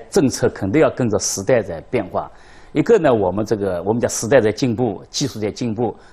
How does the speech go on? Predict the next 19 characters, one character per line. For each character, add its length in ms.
当 140
然 60
最 120
重 220
要 100
的 140
是 60
随 180
着 100
技 240
术 200
进 220
步、 80
时 220
代 160
进 260
步， 200
那 100
么 200